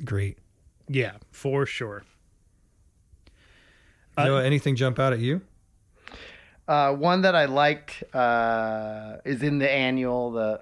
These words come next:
Speaker 3: Fantastic Four annual. Doctor Doom uses his emotion ray. I forget what he called it. Um, and everybody's showing up to trash the wedding, and, uh, Super Skrull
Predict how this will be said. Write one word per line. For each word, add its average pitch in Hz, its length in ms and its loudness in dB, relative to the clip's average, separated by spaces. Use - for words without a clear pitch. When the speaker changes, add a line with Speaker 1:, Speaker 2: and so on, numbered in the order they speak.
Speaker 3:
Fantastic 120 600 -4
Four 117 220 -6
annual. 110 460 -6
Doctor 135 280 0
Doom 151 300 -2
uses 120 300 -6
his 117 180 -6
emotion 117 760 -2
ray. 120 560 -2
I - 60 -18
forget 113 280 -8
what 110 120 -6
he 107 120 -8
called 107 320 -6
it. 120 140 -10
Um, 120 500 0
and 151 160 0
everybody's 170 420 2
showing 156 380 2
up 143 240 2
to 135 60 -12
trash 131 400 0
the 147 100 -2
wedding, 123 580 -2
and, 120 440 0
uh, 113 640 0
Super 233 500 4
Skrull 117 720 0